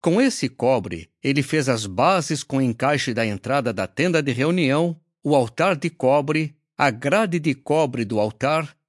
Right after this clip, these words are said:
todos os utensílios do altar,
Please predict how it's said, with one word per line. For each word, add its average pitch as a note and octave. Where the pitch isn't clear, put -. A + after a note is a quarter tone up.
todos A3
os E3
utensílios E3+
do C3
altar, C3